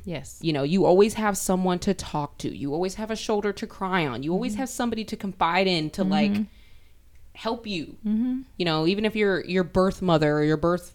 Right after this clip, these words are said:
Speaker 2: father necessarily isn't there, it's like,
Speaker 1: Mm-hmm.
Speaker 2: there's somebody there that cares
Speaker 1: Mm-hmm.
Speaker 2: about you, that
Speaker 1: Mm.
Speaker 2: wants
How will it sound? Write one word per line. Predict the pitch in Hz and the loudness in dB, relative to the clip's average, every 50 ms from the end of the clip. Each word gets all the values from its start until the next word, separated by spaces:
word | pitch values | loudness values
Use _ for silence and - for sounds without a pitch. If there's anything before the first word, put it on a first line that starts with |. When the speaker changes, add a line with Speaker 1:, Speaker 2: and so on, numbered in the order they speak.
| - | 0
Speaker 2:
father | - 170 156 151 151 156 151 | 2 4 4 4 2 0 -2
necessarily | 151 151 - 156 - 175 160 156 156 151 | -2 -4 -6 -4 -4 -2 0 2 2 0
isn't | 156 165 165 151 - | 0 0 -2 0 2
there, | 180 185 180 170 160 151 | 4 6 6 6 6 4
it's | 147 - - | 4 2 2
like, | 147 143 185 | 0 0 0
Speaker 1:
Mm-hmm. | 202 202 | 0 2
Speaker 2:
there's | 208 185 180 175 | 2 2 2 2
somebody | - - 247 247 233 226 185 | 0 -2 -2 0 0 -2 2
there | 175 190 185 | 2 2 2
that | - 131 - - - | 2 -2 -6 -10 -14
cares | - - 196 180 160 156 131 - 131 - - - | -6 -2 0 2 2 2 0 -2 -6 -10 -8 -6
Speaker 1:
Mm-hmm. | 240 262 262 - | -4 -2 0 2
Speaker 2:
about | 160 156 143 131 - 131 | 2 2 2 2 0 -2
you, | 123 123 117 - 117 | -4 -4 -4 -4 -4
that | 131 - | -4 -4
Speaker 1:
Mm. | - 196 185 | -4 -4 -4
Speaker 2:
wants | 170 165 165 165 160 - - - | -2 -2 -2 -2 -4 -6 -12 -12